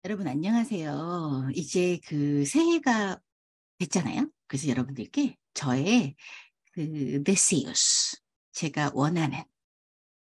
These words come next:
음, mis deseos que quiero lograr para el año dos mil veintitrés. 이천이십삼 년에 원하는 저의 꿈들을 한번 제가 한번 이야기해 볼까요? Bueno, tengo muchísimos sueños. 저는 꿈들이 많습니다.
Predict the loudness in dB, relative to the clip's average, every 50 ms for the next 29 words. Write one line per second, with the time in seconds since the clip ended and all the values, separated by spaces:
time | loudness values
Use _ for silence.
0 | -6 -4 -2 0 2 4 6 6 6 6 4 0 0 0 0 2 4 4 4 4
1 | 2 -2 -2 -2 0 2 0 0 0 2 2 4 4 6 4 6 4 4 4 4
2 | 4 4 4 4 2 2 0 0 2 2 2 2 4 4 4 4 4 4 2 2
3 | 2 2 2 2 0 0 0 2 4 4 4 4 2 -2 -4 -4 -10 -10 -6 -4
4 | -2 -2 -2 -2 -6 _ -16 -18 -16 -16 -14 -8 -6 -2 2 4 4 4 4 0
5 | -4 -4 0 4 6 8 8 8 6 4 2 0 0 0 0 -2 -2 -4 -6 -8
6 | -12 _ _ _ -20 -20 -20 -20 -20 -20 -20 _ -4 0 2 4 4 4 2 2
7 | -2 -4 -4 -2 -2 -2 -2 0 4 4 4 6 4 4 4 4 4 4 2 0
8 | 0 0 0 -2 -4 -6 -6 -4 -4 -4 -4 -4 -6 -6 -6 -6 -4 -4 -4 -4
9 | -2 -4 -4 -4 -4 -6 -8 -8 -4 2 2 2 2 4 6 6 6 6 6 6
10 | 8 10 10 8 8 4 2 6 6 6 6 6 4 2 2 2 0 0 -2 -2
11 | -4 -6 -4 -2 0 0 2 2 4 6 6 6 6 6 0 -2 -4 -6 -6 -6
12 | -4 -2 -2 -2 0 2 2 2 2